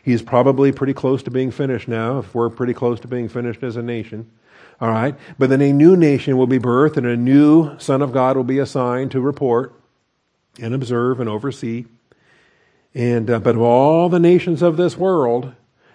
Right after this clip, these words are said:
there's one that God has chosen for himself. And God himself watches Israel. Okay? He has a, a lieutenant, that's the Archangel Michael, who goes forth for the military purposes.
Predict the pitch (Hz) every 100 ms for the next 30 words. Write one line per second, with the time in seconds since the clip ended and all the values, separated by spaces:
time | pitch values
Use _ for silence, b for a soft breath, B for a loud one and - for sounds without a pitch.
0 | b 127 120 113 147 165 123 120 123 127
1 | 123 - 135 131 131 - 131 113 135 120
2 | - 117 101 98 - _ _ _ _ _
3 | _ _ _ _ - 113 113 120 127 139
4 | 123 143 117 113 117 113 107 113 117 123
5 | 110 92 95 92 92 95 _ _ _ 110
6 | 107 131 143 B B B B 110 120 123
7 | 113 120 120 113 113 113 147 127 120 113
8 | 110 - 113 117 113 123 113 113 131 131
9 | 117 113 117 117 117 - 120 120 113 -
10 | - 107 104 104 - 131 135 - 117 107
11 | 107 101 101 110 113